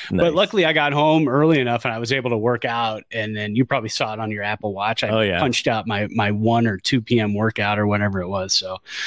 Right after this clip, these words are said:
Speaker 2: Yeah.
Speaker 1: so now I'm drinking bourbon. So it's all good.
Speaker 2: Yes, I get a update on my watch every time Brad finishes a workout,
Speaker 1: <laughs>
Speaker 2: and then his cool down too.
Speaker 1: That's
Speaker 2: It's a
Speaker 1: right,
Speaker 2: cool,
Speaker 1: yeah.
Speaker 2: like, right away. It's like, "This dude worked out again."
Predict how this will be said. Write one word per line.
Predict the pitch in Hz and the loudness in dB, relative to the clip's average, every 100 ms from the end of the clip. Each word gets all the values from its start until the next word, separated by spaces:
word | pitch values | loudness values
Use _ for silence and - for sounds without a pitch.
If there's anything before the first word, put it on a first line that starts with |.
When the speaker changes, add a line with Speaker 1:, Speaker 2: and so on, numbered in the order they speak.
| - | -8
Speaker 2:
Yeah. | - | -4
Speaker 1:
so | 98 | 2
now | 127 208 | 4 4
I'm | 208 | 4
drinking | 175 170 151 | 4 2 -2
bourbon. | 95 82 _ - | -4 -16 _ -14
So | 80 | -12
it's | 71 - | -8 -8
all | 67 | -8
good. | - - - - - _ _ - | -12 -20 -20 -20 -20 _ _ -2
Speaker 2:
Yes, | 98 92 - - - - | 0 0 -2 -2 0 -2
I | |
get | 120 104 | -2 0
a | 95 87 - _ - | -2 -2 -8 _ 0
update | 170 - 160 143 | 0 4 2 4
on | 127 | 2
my | 113 | 0
watch | 107 104 - | 2 0 0
every | 113 107 | -2 0
time | 107 98 | -2 -2
Brad | 90 92 92 | 0 0 0
finishes | - 95 90 104 90 | -4 -4 -2 -4 -4
a | |
workout, | 87 87 - 82 78 - | -4 -2 -2 -8 -12 -6
Speaker 1:
<laughs> | |
Speaker 2:
and | 127 135 | 2 4
then | 156 | 6
his | 151 - | 4 2
cool | - 156 139 | 2 4 4
down | 110 95 92 | 2 -2 -4
too. | - 101 82 - - - | 0 0 0 -4 -20 -2
Speaker 1:
That's | 101 117 | -2 0
Speaker 2:
It's | - | -2
a | |
Speaker 1:
right, | 101 95 | -2 0
Speaker 2:
cool, | 104 | 0
Speaker 1:
yeah. | 92 90 | 0 -2
Speaker 2:
like, | 85 | 0
right | 117 123 | 0 0
away. | 107 92 87 | 0 0 -2
It's | |
like, | 127 - | -4 2
"This | 262 - | 2 2
dude | 277 240 | 2 4
worked | 233 220 | 2 4
out | 233 | 2
again." | 165 127 214 214 | 2 2 2 2